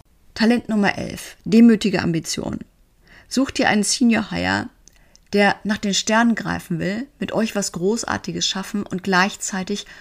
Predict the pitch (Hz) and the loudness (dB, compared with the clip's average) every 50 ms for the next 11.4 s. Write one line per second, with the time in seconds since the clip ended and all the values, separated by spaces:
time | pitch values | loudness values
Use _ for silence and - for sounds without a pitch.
0 | - - - 190 180 - - 175 180 190 226 226 226 214 - - 190 190 - - | -16 -8 -6 -6 -6 -4 -2 -2 0 0 0 -2 -4 -6 -4 -6 -6 -6 -4 -6
1 | 180 - - 190 - - - - 170 - 185 180 165 175 165 165 151 151 151 - | -8 -6 -6 -6 -6 -6 -8 -8 -8 -4 -4 -4 -2 -2 -2 -2 -2 -4 -4 -6
2 | - - - - - - - _ _ _ _ _ _ _ - - - - - - | -8 -8 -10 -12 -12 -12 -16 _ _ _ _ _ _ _ -20 -20 -20 -20 -20 -20
3 | - - - - - - _ _ _ _ _ - 151 247 - - - 220 208 196 | -20 -20 -20 -20 -20 -20 _ _ _ _ _ 2 4 4 4 6 4 4 4 4
4 | - - 214 240 247 254 233 - - - - - 202 196 196 185 - - 190 185 | 2 4 6 6 6 6 4 0 -2 -2 -2 0 0 0 -2 -2 -2 -2 -2 0
5 | 202 202 190 - - 175 190 196 - - 185 - - 226 196 185 165 - 170 180 | 0 -2 -2 2 4 4 4 4 2 -4 -8 -6 -2 -2 0 0 0 2 2 2
6 | 196 - - 180 - - 226 - - 180 - 185 185 185 185 185 180 - 190 185 | 2 0 -2 -6 -6 -8 -10 -8 -6 -4 -2 -2 0 0 0 0 0 2 4 4
7 | 208 214 - - - - - - - - - 151 143 147 139 - - - - - | 2 2 -2 -10 -14 -10 -6 -4 -4 -2 -2 -2 -2 -2 -2 -2 -4 -8 -10 -12
8 | - - - - - - - - - - 208 202 202 - 214 202 202 196 190 190 | -20 -20 -20 -20 -20 -20 -16 -10 -4 0 0 0 0 0 0 0 2 2 2 2
9 | - - - 202 196 196 190 170 160 165 170 165 165 - 156 175 170 175 190 185 | 0 -2 0 2 4 4 4 2 2 0 -2 -4 -2 0 0 2 2 0 -2 -4
10 | - - - 226 220 185 - 170 175 - - 170 - - 208 180 - - - 156 | -4 -4 0 0 0 2 0 0 -2 -4 -4 -4 -4 -4 -4 -4 -4 -4 -4 -4
11 | - - 165 - 185 185 202 | -4 -4 -6 -4 -2 -2 -4